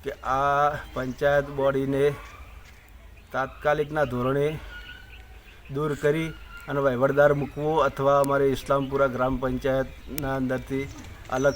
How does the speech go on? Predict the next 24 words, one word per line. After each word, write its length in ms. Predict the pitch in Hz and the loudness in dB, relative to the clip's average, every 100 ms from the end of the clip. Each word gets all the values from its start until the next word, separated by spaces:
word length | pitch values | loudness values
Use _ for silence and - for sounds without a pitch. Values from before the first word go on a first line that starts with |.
| - | 2
કરી, 240 | 139 139 | 0 2
અલગ 440 | 135 - - 131 131 | 0 -2 -4 -2 -2
પંચાયત 400 | 139 127 113 123 117 | -4 -6 -2 -2 -2
કરવી. 260 | 131 117 110 104 - - - - - - | -6 -6 -8 -12 -16 -16 -18 -20 -20 -12
આની 260 | 135 135 135 | -6 -2 -2
તપાસ 420 | 131 123 139 131 | -2 -2 -2 0
કમિટી 300 | 139 135 131 | -2 -2 -2
બેસાડી 480 | 139 123 143 139 143 | -2 -2 2 2 2
અને 380 | 143 135 131 131 - - - - - - | -2 -6 -4 -4 -8 -16 -16 -14 -14 -6
તટસ્થ 380 | 131 - 147 - | -2 4 4 2
તપાસ 480 | 139 139 - 135 - - - - - - | -4 -2 2 2 0 -12 -16 -16 -12 -2
થવી 240 | 131 131 | 0 0
જરૂરી 380 | 123 117 113 110 | 0 -2 -4 -6
છે. 180 | 101 107 | -8 -12
સ્ટ્રીટ 1900 | - - - - - - - - - - - - _ - - - 151 156 | -12 -14 -16 -18 -16 -20 -18 -18 -16 -16 -18 -20 _ -8 -6 -6 -6 -2
લાઇટ 300 | 160 160 156 | 0 0 0
વેરો, 400 | 160 160 170 170 170 - - - - | -2 2 4 2 0 -4 -2 -2 0
સફાઈ 320 | 143 131 151 | 2 6 6
વેરો 480 | 165 165 165 175 170 160 - - | 8 8 8 10 10 8 8 8
પંચાયત 480 | 151 151 165 165 160 | 8 10 10 10 10
ઉઘરાવે 540 | 147 - 147 170 170 | 6 8 10 12 10
છે, 420 | 160 156 156 - | 6 4 4 2
તેમ 160 | 156 160 | 2 2
છતાં 460 | 156 143 160 160 | 2 2 4 4